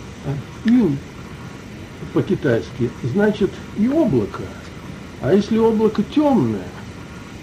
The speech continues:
оно значит туча. Ну, одно и то же слово, к примеру. Ну вот, э, я уж не знаю, как там было, э, написано в подстрочнике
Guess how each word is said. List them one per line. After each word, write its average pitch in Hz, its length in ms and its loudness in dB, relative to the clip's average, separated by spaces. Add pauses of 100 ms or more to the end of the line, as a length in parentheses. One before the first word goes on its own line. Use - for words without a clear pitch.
(420)
оно 269 340 0
значит 247 500 -2
туча. - 540 2 (1700)
Ну, 339 140 -2
одно 311 220 2
и 277 60 2
то 196 180 4
же - 60 -4
слово, 110 320 -2
к - 100 -14
примеру. - 380 -8 (1200)
Ну 254 220 6
вот, 277 280 2 (160)
э, 202 420 -2
я 156 140 4
уж - 120 -2
не 156 120 4
знаю, 143 220 2
как - 180 -2
там 135 180 0
было, 131 240 2
э, 143 500 -4
написано 139 540 -2
в - 80 -10
подстрочнике 120 880 -4